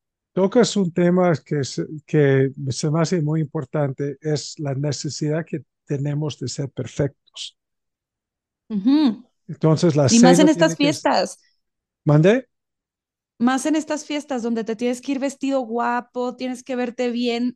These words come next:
Speaker 2: es cuando se te recuentan los éxitos del año, qué hiciste, qué no hiciste, qué te pasó.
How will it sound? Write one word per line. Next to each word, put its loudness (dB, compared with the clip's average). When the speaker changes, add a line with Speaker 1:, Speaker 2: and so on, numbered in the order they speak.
Speaker 2:
es -6
cuando -2
se -6
te -8
recuentan -6
los -6
éxitos -6
del -2
año, -4
qué 4
hiciste, 2
qué 0
no 6
hiciste, 0
qué 0
te 0
pasó. -2